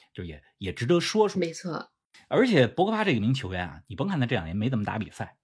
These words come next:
Speaker 1: 但是他影响力、人气儿还在呢。
Speaker 2: 还在，
Speaker 1: 去年咱俩聊天的时候我说过吧，我说去年尤文美国行，我去奥兰多了，这个尤文的球员从大巴上一个一个下来，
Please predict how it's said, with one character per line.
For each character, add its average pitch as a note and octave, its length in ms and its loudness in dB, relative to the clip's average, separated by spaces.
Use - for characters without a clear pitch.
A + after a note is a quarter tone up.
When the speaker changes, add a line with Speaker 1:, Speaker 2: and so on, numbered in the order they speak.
Speaker 1:
但 C#3+ 120 4
是 B2 60 6
他 C3+ 60 2
影 C3 280 4
响 G#2 180 0
力、 D#2+ 60 -10
人 F#2 280 0
气 D#3 160 0
儿 G#2 60 0
还 D#2 140 -8
在 D#2+ 160 -6
呢。 D2 40 -10
Speaker 2:
还 D3+ 100 -10
在， E3+ 220 -10
Speaker 1:
去 - 180 2
年 C3+ 380 6
咱 B2+ 140 4
俩 B2+ 60 6
聊 A2+ 140 6
天 B2 140 4
的 A2 80 4
时 G#2+ 60 0
候 A2 80 2
我 E2+ 100 -2
说 G2 220 -4
过 E2+ 100 -6
吧， D2+ 80 -10
我 E2 80 -10
说 G#2 80 -6
去 - 160 -8
年 G2+ 200 -4
尤 G2+ 120 -2
文 G#2+ 240 0
美 F2 160 -6
国 F#2+ 120 0
行， F2+ 320 -8
我 F#2 120 -10
去 - 160 -6
奥 G2 120 -2
兰 F2+ 140 -4
多 G#2 180 -2
了， - 120 -10
这 A#2 120 -4
个 G#2+ 80 0
尤 A#2 160 2
文 C#3+ 200 2
的 C#3 200 4
球 B2+ 180 0
员 B2 160 4
从 A#2 140 -2
大 - 140 -6
巴 A#2 140 -6
上 A2 140 -2
一 G#2+ 80 -6
个 A2+ 100 -2
一 A2+ 60 -2
个 A2+ 100 -4
下 G#2+ 220 0
来， D#2 200 -12